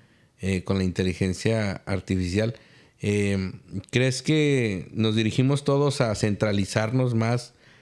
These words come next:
el, a, a trabajar más en el lado tecnológico que en otras cosas? Eh,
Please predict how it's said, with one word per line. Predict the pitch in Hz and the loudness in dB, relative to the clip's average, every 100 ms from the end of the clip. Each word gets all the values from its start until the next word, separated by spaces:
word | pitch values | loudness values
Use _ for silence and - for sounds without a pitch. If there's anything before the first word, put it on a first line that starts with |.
| _ _ - | _ _ -4
el, | 104 98 85 76 | -2 -2 -4 -2
a, | 98 92 - 101 | -2 -2 -2 -2
a | - | 0
trabajar | 104 98 - 107 113 | 0 0 0 0 2
más | 113 117 120 - | 2 0 -2 -2
en | 107 104 101 | 0 2 2
el | 95 | 2
lado | 98 110 120 123 110 | 0 2 2 2 0
tecnológico | - 98 98 98 101 123 120 104 | 0 0 2 0 0 0 0 2
que | |
en | 104 | 0
otras | 101 123 - | 0 -2 0
cosas? | 120 131 170 165 - - - _ - | 0 0 -2 -4 -10 -20 -20 _ -6
Eh, | 101 95 95 92 90 | 0 2 2 2 0